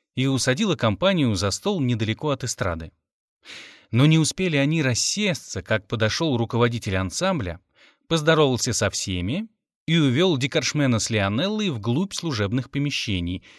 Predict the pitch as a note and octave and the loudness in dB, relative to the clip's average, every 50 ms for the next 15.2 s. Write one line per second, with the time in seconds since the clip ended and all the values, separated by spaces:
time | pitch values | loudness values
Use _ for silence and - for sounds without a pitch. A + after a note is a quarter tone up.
0 | - _ _ _ _ _ - - G2+ G2 D3 D3+ D#3+ E3 F3 F3+ E3+ D3+ - - | -20 _ _ _ _ _ -12 -8 -2 0 2 2 2 2 2 2 2 2 0 -2
1 | - G#2+ G#2 A2 A#2 D#3 G#3 G#3+ - G#3 - - - - C#3+ A#2 - B2 A#2 G#2 | -4 -2 0 2 2 2 0 0 -2 -4 -4 -4 -8 -6 -6 -2 0 0 0 0
2 | F2 G2 F#2+ - - D#3 F#3 G3+ F#3+ B2 F#2 G#2 A#2+ F3+ - - - G3 G3 F3+ | 2 0 0 -2 -2 0 0 0 0 0 0 0 0 0 -2 -4 -4 -4 -2 -2
3 | D#3 B2+ A2+ - G2+ - - A2+ A#2+ - - B2+ A#2+ A#2 - - G2+ E2 D#2 - | -2 -2 -4 -6 -8 -6 -4 -6 -4 -4 -4 -4 -4 -4 -6 -6 -8 -8 -8 -10
4 | _ - G2+ G2 _ _ _ _ _ _ _ _ _ _ _ _ _ _ _ - | _ -20 -20 -20 _ _ _ _ _ _ _ _ _ _ _ _ _ _ _ -20
5 | - - - - _ _ _ _ _ - A2+ B2+ C#3 D3+ A3 C4+ C4+ F#3+ B2 G2 | -20 -20 -20 -20 _ _ _ _ _ 0 0 2 2 4 4 4 4 4 4 2
6 | D3 F3 E3 - - G#2+ G2+ F#2+ F2+ E2 - - G3 A3 A#3 - - G#3 F3+ C3+ | 0 0 0 -2 -2 0 0 0 -2 -4 -6 -6 -4 -4 -4 -4 -4 -2 0 0
7 | A2 G2+ F#2+ F#2 F#2 F#2 G2 E3+ G#3 A3 G3+ G3 F#3 F3+ F3 E3 C#3 A2 A2+ B2+ | 0 0 0 0 -2 -4 -2 0 0 0 0 0 0 0 0 0 0 0 0 0
8 | D#3+ G3+ A3 B3+ A3 D#3 G#2+ G#2 F#2+ F#2 F2+ F#2 G2 F#2+ F#2+ - _ _ _ _ | -2 0 0 -2 -2 0 0 2 2 2 2 0 -4 -4 -4 -8 _ _ _ _
9 | _ _ _ _ _ - G#2 G2 G2+ G#2+ C3 B2 G#2+ G#2+ G2+ G#2 C3 D#3+ E3+ E3+ | _ _ _ _ _ -2 0 0 2 2 2 2 2 2 2 2 2 2 2 2
10 | E3 D3+ C#3 B2+ A#2 A#2 C#3+ E3 - C3+ A2+ B2+ B2 C3+ D#3+ D3+ D3 D3 - A2 | 2 2 2 2 2 0 -2 -2 -2 0 0 0 0 0 0 0 0 -2 0 0
11 | G#2 A2 C#3 E3 E3 D#3 E3+ D#3+ - - D3 C3+ C3 B2 A#2 A#2+ B2+ C3+ D3 D#3 | 0 0 0 0 0 -2 -4 -6 -4 -2 0 2 2 2 2 2 0 0 0 0
12 | D#3+ E3 C#3 A2+ F2+ E2 D#2 D#2+ F2+ _ _ _ _ _ _ _ _ _ _ _ | 0 0 0 -2 -2 -4 -6 -10 -14 _ _ _ _ _ _ _ _ _ _ _
13 | _ _ _ _ _ _ _ - - A#2+ B2+ E3 F3+ G#3 A#3 C4 A#3+ - C#3 B2+ | _ _ _ _ _ _ _ -4 -2 0 2 2 6 8 8 8 6 6 2 2
14 | A2+ A2 G#2+ - - - A2+ A2 - - G2+ F2+ - - D#3+ F#3+ A3 A3 G#3 F#3+ | 4 4 2 2 2 2 0 0 0 -2 -4 -4 -2 -2 -2 0 0 -2 -2 -2
15 | - - - - | -4 -6 -6 -10